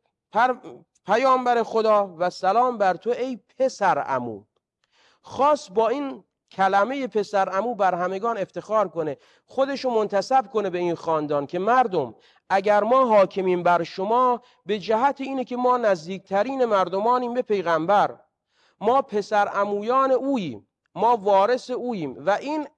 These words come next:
خلافت و این حکومت از طریق این ارث به ما واگذار شده.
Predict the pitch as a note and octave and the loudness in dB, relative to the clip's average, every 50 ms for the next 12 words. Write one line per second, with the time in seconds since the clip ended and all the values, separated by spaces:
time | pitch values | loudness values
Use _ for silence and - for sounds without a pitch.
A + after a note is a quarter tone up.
0 | _ _ - - - - G#3 G#3 G3+ F#3+ F#3 F3+ - G#3+ A#3 C4 C4 B3 - G3 | _ _ -20 -12 -4 0 2 2 4 4 2 2 0 0 2 2 2 0 -4 -6
1 | F3+ G3 G3+ A#3 C4+ C#4+ C4 A#3+ A#3 G#3+ - G3+ G3 F#3+ G3 A3+ B3 B3+ - - | -4 -4 -4 -4 -4 -2 0 0 0 0 -2 -6 -6 -4 -2 0 0 0 -2 -4
2 | _ _ _ _ _ _ - F#3+ G3+ G3 - - - G3+ G3+ G3+ G#3 G3+ F#3+ F#3+ | _ _ _ _ _ _ -2 -2 -2 -2 -6 -6 -2 -2 0 0 -2 -4 -4 -6
3 | - F3+ G3+ G3 G3+ - - A#3 C4+ C4 A3+ E3+ - - D#3 D3 F#3 F#3+ F3+ F3 | -4 -2 -2 -2 -2 -2 0 2 2 2 2 0 -4 -12 -8 -4 -2 0 2 2
4 | F3 E3 D#3 D3+ D#3+ D3+ C#3+ C3+ C#3+ C3 A#2+ C#3 B2 A2+ - - - A#2 G#2 G#2+ | 2 2 4 4 2 2 2 0 -2 -4 -2 -2 -4 -4 -6 -10 -14 -14 -14 -14
5 | - | -18